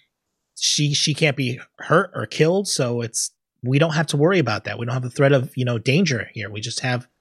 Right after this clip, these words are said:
a girl and her dog, basically, is what it felt like.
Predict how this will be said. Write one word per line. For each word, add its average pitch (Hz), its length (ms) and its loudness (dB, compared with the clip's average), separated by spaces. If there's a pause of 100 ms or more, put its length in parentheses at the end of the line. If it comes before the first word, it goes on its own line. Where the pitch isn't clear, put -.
(920)
a 117 60 0
girl 123 280 4
and 135 80 2
her 135 140 2
dog, 131 340 2
basically, 110 480 -2
is 107 100 -4
what 107 120 -6
it 104 60 -12
felt 113 240 -8
like. 101 300 -10